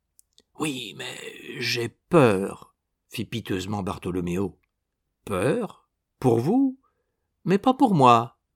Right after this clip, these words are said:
Consentez au moins à examiner ces hardes et ce cheval. Nous nous entendrons sur le prix. » «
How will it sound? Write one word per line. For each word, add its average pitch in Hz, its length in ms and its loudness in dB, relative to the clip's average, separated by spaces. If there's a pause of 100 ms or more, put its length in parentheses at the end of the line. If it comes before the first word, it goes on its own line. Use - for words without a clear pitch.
(500)
Consentez 156 640 4
au 131 100 8
moins 180 380 2 (300)
à 135 180 0
examiner 127 580 4
ces 127 220 2
hardes 123 320 2
et - 20 -4
ce 143 140 2
cheval. 139 640 2 (580)
Nous 101 140 -4
nous 107 240 0
entendrons 107 560 0
sur 113 240 -2
le 113 80 0
prix. » « 156 500 -4